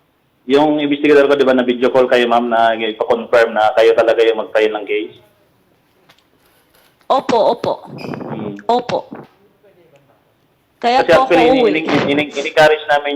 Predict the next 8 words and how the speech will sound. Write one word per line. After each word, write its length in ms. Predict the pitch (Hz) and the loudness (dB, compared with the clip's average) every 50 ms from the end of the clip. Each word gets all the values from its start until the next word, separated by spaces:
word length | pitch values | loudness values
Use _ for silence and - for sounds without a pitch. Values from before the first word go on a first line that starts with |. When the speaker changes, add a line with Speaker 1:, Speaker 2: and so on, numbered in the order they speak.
| 143 | -4
Speaker 1:
yung 160 | 147 143 143 143 143 139 - | -4 -4 -4 -6 -8 -6 0
parents, 400 | 131 127 131 127 131 131 123 - | 0 2 2 2 0 -2 -4 -4
ano, 300 | - 127 139 151 160 - | -4 -4 -4 -4 -2 0
parents-in-law 480 | 131 127 131 131 127 - 131 131 139 143 | 2 2 2 2 0 -2 -2 0 0 0
mo 220 | 139 131 127 117 | 0 -2 0 2
ba 100 | 117 117 | 2 2
yun, 140 | 113 113 113 | 2 2 -2
ma'am? 160 | 113 117 - | -4 -4 -4